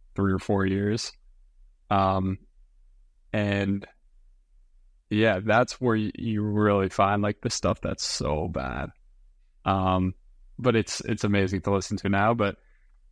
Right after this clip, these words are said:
it's just so bad. And that's kinda how you learn. You <laughs> gotta just continue to,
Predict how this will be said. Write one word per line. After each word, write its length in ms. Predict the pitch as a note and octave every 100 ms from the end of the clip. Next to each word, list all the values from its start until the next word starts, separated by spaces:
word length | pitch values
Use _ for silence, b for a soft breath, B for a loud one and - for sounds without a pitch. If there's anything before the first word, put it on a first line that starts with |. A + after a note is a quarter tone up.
| _ _ - -
it's 260 | G#2+ - -
just 200 | A2 -
so 220 | A2 G2+
bad. 220 | F2+ G2
And 80 | G#2+
that's 160 | C3 -
kinda 220 | D3 B2+
how 60 | A2+
you 160 | G#2
learn. 240 | G2+ G2+ G2+
You 100 | F2
<laughs> 80 | -
gotta 120 | D3
just 220 | A2+ A2+ -
continue 440 | A#2+ - A#2 A#2+
to, 240 | G#2+ G2